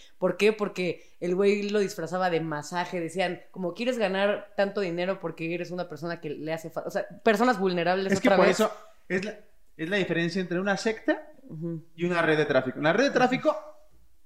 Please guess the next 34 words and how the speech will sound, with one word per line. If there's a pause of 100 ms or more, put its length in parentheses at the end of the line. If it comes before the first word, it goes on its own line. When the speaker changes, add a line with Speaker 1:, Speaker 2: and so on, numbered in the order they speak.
(180)
Speaker 2:
saben
que
es
una
red
de
tráfico.
Las
sectas (460)
manipulan (680)
para
que,
eh,
eh,
Speaker 1:
Claro.
Speaker 2:
ellos
solitos,
los
que
Speaker 1:
Con (100)
tu
Speaker 2:
entren
Speaker 1:
vo-,
Speaker 2:
solitos
quieran
Speaker 1:
por
Speaker 2:
hacer
lo
que
tú
Speaker 1:
voluntad.
Speaker 2:
quieras.
Speaker 1:
Exacto.
Speaker 2:
Exacto.